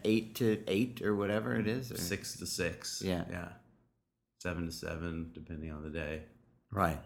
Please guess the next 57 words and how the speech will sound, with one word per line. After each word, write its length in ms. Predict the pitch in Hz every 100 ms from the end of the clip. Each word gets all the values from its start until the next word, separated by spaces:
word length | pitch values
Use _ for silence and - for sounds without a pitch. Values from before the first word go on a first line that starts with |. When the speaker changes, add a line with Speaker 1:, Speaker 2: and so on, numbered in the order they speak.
| - _ _ -
Speaker 2:
Yeah. 220 | 78 71 78 - _ _ _ _ _ -
Speaker 1:
Um, 440 | 98 92 85 80 -
and 120 | 117
of 100 | 98
course, 200 | 127 107
you're 80 | 110
not 240 | 92 -
shooting 300 | - 104 95
that 160 | 87 85
whole 160 | 92
time, 320 | 82 95 87 82
but 80 |
I 40 | 92
mean, 160 | 101
you, 180 | 104 131
you've 240 | 95 120 120
been 240 | 110 92
sort 220 | - 117
of 100 | 90
absent 360 | 69 104 - 87
from 140 | 90
the 60 | 85
show 200 | - 85
lately 440 | 82 92 85 82 - -
for, 140 | - 85 - -
uh, 140 | 87 -
you 80 | 87
know, 180 | 85 -
a 60 | 92
lot 360 | 95 98 87
at 120 | 87
least, 360 | 87 87 87 - -
or 180 | 104 101
doing 320 | 87 104 92
the 80 | 90
remote 400 | 90 95 95 92
stuff 380 | - 104 95 -
on 80 | 90
the 60 |
boat 340 | 82 101 92 -
and 100 | 87
stuff. 360 | - 92 90
And 120 | - 82 -
Speaker 2:
Yeah, 240 | 110 123
I 140 | 104 143
Speaker 1:
I 40 |
just 200 | 156 110
Speaker 2:
did. 40 | 147
Speaker 1:
watched 380 | 135 - -
the 140 | 95 90 - -
Christmas 500 | - 123 139 131 -
one, 220 | 135 127
or 80 | 95
the, 180 | 90
you 120 | 85 98
know, 120 | 90
the 200 | 90